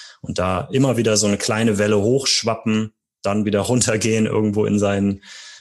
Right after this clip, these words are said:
in sein normales Leben, in das, was vielleicht jetzt noch da ist, aber einfach halt, ja, da durchhalten und durch-, durchgehen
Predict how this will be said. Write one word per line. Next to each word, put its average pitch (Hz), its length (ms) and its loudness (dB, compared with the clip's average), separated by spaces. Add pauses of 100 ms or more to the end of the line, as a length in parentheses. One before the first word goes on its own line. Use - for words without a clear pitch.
in 107 220 -4
sein 98 140 0
normales 107 480 2
Leben, 107 420 2
in 98 120 2
das, 98 200 -2
was - 140 -2
vielleicht 95 240 -4
jetzt 113 180 -2
noch 101 80 -6
da 95 260 -2
ist, 92 200 0
aber 92 320 -2
einfach 95 340 -4
halt, 90 280 -4 (200)
ja, 90 180 -2
da 80 140 -4
durchhalten 85 760 -2
und 82 240 -4
durch-, - 440 -2
durchgehen 85 600 -4